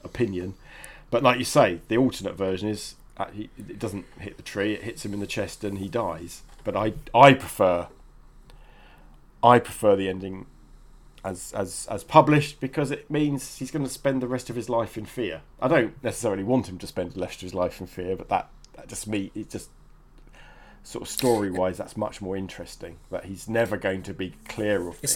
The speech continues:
Speaker 2: definitely better than, like, the traditional Hollywood ending where everything's, everything's all roses at the end.
Speaker 1: I mean, yeah, th-, th-, th-, there's a third potential ending, isn't there, where everything's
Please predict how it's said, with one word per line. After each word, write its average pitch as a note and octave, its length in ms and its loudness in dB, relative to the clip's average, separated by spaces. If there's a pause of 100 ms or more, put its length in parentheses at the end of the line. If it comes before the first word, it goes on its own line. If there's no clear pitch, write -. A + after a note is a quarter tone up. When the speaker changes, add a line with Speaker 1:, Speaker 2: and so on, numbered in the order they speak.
(120)
Speaker 2:
definitely A#2 160 -4
better G2+ 240 -2
than, F#2 140 -8
like, - 300 -12
the F#2+ 120 -6
traditional F#2 540 -4
Hollywood F2+ 340 -4
ending D#2+ 300 -8
where D#2 200 -14
everything's, F#2 880 -6 (400)
everything's A2+ 400 -6
all G2 140 0
roses F#2 500 0
at E2 120 -10
the D2+ 120 -4
end. E2 440 -4
Speaker 1:
I E3 80 6
mean, G3 160 4
yeah, D3+ 160 12
th-, F3+ 200 8
th-, F3+ 160 4
th-, E3+ 200 8
there's E3 160 4
a F#3 80 -2
third E3 400 8
potential - 500 -2
ending, G2+ 300 -6
isn't A2 180 -8
there, G2 140 -6
where A2+ 100 -2
everything's B2+ 480 -4